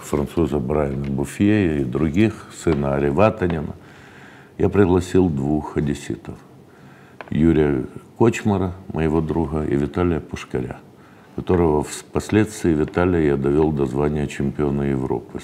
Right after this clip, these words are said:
среди станд-, в стандартном классе. А, Юра погиб.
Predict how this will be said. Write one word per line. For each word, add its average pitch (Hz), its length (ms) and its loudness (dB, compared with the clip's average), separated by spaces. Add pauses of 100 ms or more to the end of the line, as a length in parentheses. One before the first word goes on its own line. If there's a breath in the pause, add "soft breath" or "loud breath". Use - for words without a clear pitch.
среди 64 480 -4 (260)
станд-, 71 300 -4
в - 20 -12
стандартном 69 680 -6
классе. 65 420 -8 (1600 loud breath)
А, 80 420 -2 (800)
Юра 113 280 8
погиб. 78 460 0